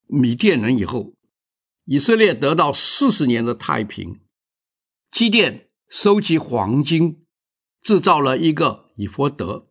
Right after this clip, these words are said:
以弗得就是大祭司穿的圣衣啊。啊，他把他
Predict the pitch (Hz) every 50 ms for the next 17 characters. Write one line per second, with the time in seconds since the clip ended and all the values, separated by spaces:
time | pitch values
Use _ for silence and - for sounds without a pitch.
0 | _ _ _ _ _ _ _ _ _ _ _ _ _ _ _ _ - 160 180 185
1 | 185 202 220 233 185 165 156 165 180 190 180 - 196 180 175 175 170 - _ 233
2 | 180 156 151 151 - 165 151 123 - 143 143 - - 151 151 143 139 117 - -
3 | - 180 156 117 110 104 98 123 139 143 143 147 127 104 92 - _ _ _ _
4 | _ _ _ _ _ _ _ _ _ _ _ _ _ _ _ _ _ _ 127 127
5 | 117 104 101 - - _ _ _ _ _ _ _ _ _ _ _ _ _ _ _
6 | _ _ _ - 190 156 143 135 131 143 156 135 - - _